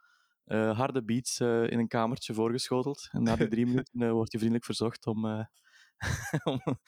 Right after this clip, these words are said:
Speaker 1: om het museum te verlaten.
Speaker 2: Dat is, eh,
Speaker 1: Echt
Speaker 2: creatief,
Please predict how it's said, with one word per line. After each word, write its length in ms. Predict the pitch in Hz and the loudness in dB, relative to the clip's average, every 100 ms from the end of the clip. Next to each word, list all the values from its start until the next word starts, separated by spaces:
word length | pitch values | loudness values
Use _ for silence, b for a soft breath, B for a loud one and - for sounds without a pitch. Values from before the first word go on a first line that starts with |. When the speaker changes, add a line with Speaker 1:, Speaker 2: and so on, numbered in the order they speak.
| - - | -18 -6
Speaker 1:
om 80 | 147 | -4
het 80 | |
museum 360 | 127 127 110 110 | 0 0 2 0
te 100 | 117 | 0
verlaten. 480 | 110 110 101 110 - - _ _ _ _ _ _ _ _ | -4 -4 -6 -6 -12 -20 _ _ _ _ _ _ _ _
Speaker 2:
Dat 200 | _ 131 | _ -6
is, 60 | 120 | -2
eh, 80 | 127 | -2
Speaker 1:
Echt 80 | 143 | -2
Speaker 2:
creatief, 320 | 160 143 - | -2 0 2